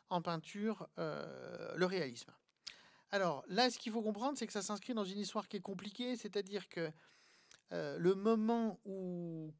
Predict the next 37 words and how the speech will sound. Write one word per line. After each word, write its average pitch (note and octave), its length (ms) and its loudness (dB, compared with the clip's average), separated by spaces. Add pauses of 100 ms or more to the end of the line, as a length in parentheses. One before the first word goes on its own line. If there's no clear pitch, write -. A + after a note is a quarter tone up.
(100)
Courbet A3 500 2
commence G#3 460 0
ce G3+ 60 -2
tableau, G3 640 0 (640)
Courbet A3 320 2
est G3 120 -4
impliqué G#3+ 480 -4
dans F#3+ 100 -4
des E3+ 100 -8
questions F3+ 280 -8
politiques F3+ 480 -8
en F3 80 0
France F3+ 480 -2 (460)
parce - 160 -8
que F#3+ 100 -2
c'est F3 240 -4
un, E3 160 -2
c'est D#3+ 220 -10
un D#3 80 -2
grand E3+ 260 2
chambardement. G3 880 0 (100)
Et G3 200 -4
vous F3+ 80 -8
savez F#3+ 260 -2
qu'à F#3 120 -2
partir F3+ 400 -6
de D#3+ 140 -2 (360)
février G#3+ 420 2
mille G3 160 -4
huit F#3+ 100 -6
cent G3 140 -6
quarante-huit, F#3 640 -8 (440)
le F#3 140 4
roi G3 200 4
Louis-Philippe G3 560 -4
est D#3+ 80 0
destitué. G#3+ 800 0